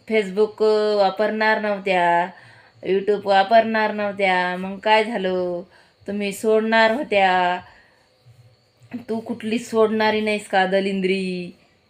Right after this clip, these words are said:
तर त्यांना मला सांगायचं आहे, "का रे भावा, तुम्हाला रिचार्ज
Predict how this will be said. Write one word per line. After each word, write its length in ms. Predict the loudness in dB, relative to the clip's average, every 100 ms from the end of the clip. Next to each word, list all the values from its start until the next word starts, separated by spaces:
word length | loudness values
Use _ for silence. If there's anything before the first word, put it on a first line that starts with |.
| _ _ -8
तर 60 |
त्यांना 380 | 2 2 4 2
मला 200 | 2 0
सांगायचं 460 | 0 2 0 0 -2
आहे, 80 |
"का 180 | 2 4
रे 120 | 4
भावा, 260 | 2 0 -4 -8 _ _ _ _ _ _ -12
तुम्हाला 300 | -6 -2 0
रिचार्ज 340 | 0 0 -2